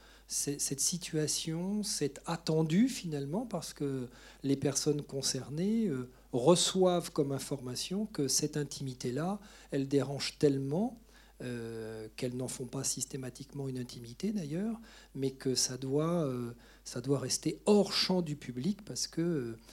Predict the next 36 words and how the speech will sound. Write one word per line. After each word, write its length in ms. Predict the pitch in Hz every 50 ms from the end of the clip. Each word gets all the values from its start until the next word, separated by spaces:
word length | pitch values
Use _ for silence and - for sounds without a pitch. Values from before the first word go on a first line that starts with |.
| - - - - -
ça 200 | - - 175 175
ne 80 | 175
rentre 300 | 151 160 175 160 - -
pas 180 | 147 - 147 143
dans 120 | 139 135
le 40 | 135
champ 240 | 127 - - 143 135
de 60 | 127
la 80 | 123 117
binarité, 840 | 117 117 110 104 98 90 90 - - - 139 147 170 185 196 196 180
ça 200 | - - - 170
ne 80 | 170 156
rentre 320 | 143 151 151 - - 139
pas 200 | 139 - 143 139
dans 100 | 135 127
le 60 | 123
champ 260 | - - - 139 135
du 120 | 127 123 117
patriarcat 840 | - 127 123 - - 127 123 123 110 - - - - 143 143 147 143 123 117
et, 600 | 117 117 113 - - - - - - - - 131
et 40 |
d'une 200 | 123 127 131 123
forme 380 | - - - 147 147 147 147 135
de, 340 | 120 120 113 113 110 110 110
de, 160 | 117 113 113
de 140 | 113 120 117
société, 760 | - - - 120 - - - 101 - - 165 180 208 233 220 - - - - - - - -
et 80 | 131 -
que 420 | - - 147 139 135 131 135 - - - - - - -
chez 240 | - - - - 120
nous, 280 | 117 147 196 247 247 202
en 80 | 156
tout 160 | - - 143 135
cas, 360 | - - 170 180 202 214 214 185
la 200 | 131 127 131 131
non-binarité, 1080 | 139 151 156 147 143 135 131 131 120 107 117 117 - - - 175 185 196 208 202 202